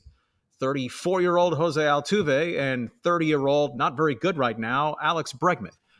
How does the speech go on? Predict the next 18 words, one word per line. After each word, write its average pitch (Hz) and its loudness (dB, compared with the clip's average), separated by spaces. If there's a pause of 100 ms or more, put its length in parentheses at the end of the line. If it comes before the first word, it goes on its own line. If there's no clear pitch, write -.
(320)
Uh, 104 0
the 104 -6
center 170 0
field 165 2
option, 165 0
if 113 -8
you 135 -4
have 123 -2
Drew 123 -8
Gilbert 135 -4
and 107 -10
Bryce 123 -6
Matthews, 135 -4
is 101 -12
two-thirds 151 -4
of 120 -6
an 123 -2
outfield. 143 -2